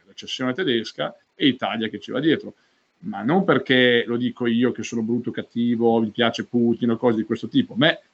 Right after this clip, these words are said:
piace più che altro il mio paese, più che Putin. E purtroppo quando vedo che il mio paese va in una direzione sbagliata lo devo dire, non posso tacere. Dopodiché il dado è tratto, eh, è ovvio che ormai il danno è stato fatto e il gas naturale, eh, il G N L, il gas naturale liquido,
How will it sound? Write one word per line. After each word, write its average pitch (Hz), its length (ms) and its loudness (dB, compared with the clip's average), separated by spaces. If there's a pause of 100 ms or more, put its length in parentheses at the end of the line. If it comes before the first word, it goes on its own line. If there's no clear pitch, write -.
(120)
piace 117 320 2
più 117 100 -6
che 123 80 0
altro 120 220 2
il 117 60 -2
mio 117 100 -2
paese, 127 400 2
più 107 140 -10
che 110 80 -8
Putin. 110 360 -10 (320)
E - 100 -10
purtroppo 143 460 0
quando 127 220 0
vedo 135 140 0
che 120 60 0
il 120 60 0
mio 123 100 0
paese 127 300 2
va 117 80 -2
in 120 60 -2
una 117 80 -2
direzione 123 380 -2
sbagliata 120 520 2
lo 107 80 -2
devo 107 240 -2
dire, 123 240 6
non 151 120 -12
posso 127 240 -4
tacere. - 380 -16 (540)
Dopodiché 151 680 4
il 131 120 -4
dado 160 300 4
è 156 40 -4
tratto, 147 720 -4
eh, 120 460 -2
è 120 80 -10
ovvio 143 260 -2
che - 100 -10
ormai 131 320 0
il 113 100 -8
danno 131 280 -2
è 113 40 -8
stato 120 220 -10
fatto 135 560 -2
e 120 100 -10
il 110 140 -12
gas 127 340 0
naturale, 117 840 -4
eh, 104 300 -8
il 110 60 -12
G 123 120 -4
N 123 120 0
L, 131 60 0
il 123 60 -2
gas 123 180 -2
naturale 127 300 -2
liquido, 127 420 -4